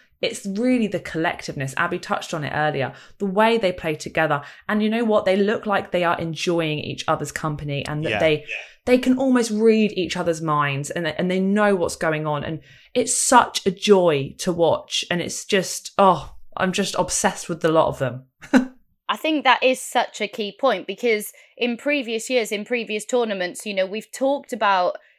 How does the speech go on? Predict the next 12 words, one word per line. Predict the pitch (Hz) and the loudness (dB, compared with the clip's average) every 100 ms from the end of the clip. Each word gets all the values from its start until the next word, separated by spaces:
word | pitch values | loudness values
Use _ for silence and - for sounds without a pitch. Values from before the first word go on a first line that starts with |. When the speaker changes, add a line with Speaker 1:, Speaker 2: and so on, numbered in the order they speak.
| _ | _
Speaker 3:
this | 196 214 | 2 2
England | 226 202 196 196 | 0 -4 -4 -4
women's | 190 185 | -4 -2
side | 202 180 | -2 -2
not | 202 214 202 | -2 0 0
having | 196 196 196 190 | 2 -2 -2 0
that | 180 180 | 0 0
ruthless | 202 - 151 | -8 -8 -12
streak. | - 151 92 - - _ _ _ _ - | -10 -6 -8 -8 -20 _ _ _ _ -2
But | 247 240 | 0 2
also, | 302 302 247 185 175 - | 0 0 2 4 2 0
it's | - - - | 0 -2 -16